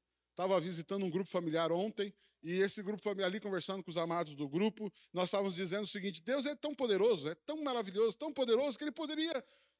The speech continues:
poderia e pode viver sozinho tranquilamente. Ele não tem problema de,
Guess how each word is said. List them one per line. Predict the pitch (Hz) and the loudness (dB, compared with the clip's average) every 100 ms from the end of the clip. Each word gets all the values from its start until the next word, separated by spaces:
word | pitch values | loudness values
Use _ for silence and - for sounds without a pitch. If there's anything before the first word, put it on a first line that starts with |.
| _ | _
poderia | 277 285 254 285 | -2 4 4 4
e | 320 | 4
pode | 240 277 240 185 | 6 6 6 4
viver | 196 175 240 | 0 4 4
sozinho | 240 226 156 269 | 4 2 2 0
tranquilamente. | 269 311 311 339 320 320 311 | 0 -4 -2 0 2 2 0
Ele | 208 | 0
não | 220 | 0
tem | 220 226 | 0 -2
problema | 180 185 175 185 | 0 0 0 0
de, | 151 | 0